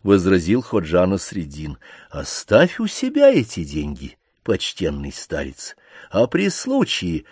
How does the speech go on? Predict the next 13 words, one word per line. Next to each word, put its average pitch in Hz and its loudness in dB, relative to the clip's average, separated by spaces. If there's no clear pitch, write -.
отдай 92 2
какому-нибудь 101 -2
обременённому 127 4
семьёй 226 0
бедняку. 175 -2
Теперь 98 -4
скажи, 82 -6
какой 110 -2
помощи 139 4
ты 170 0
ждёшь 104 0
от 117 -8
меня?» 85 -8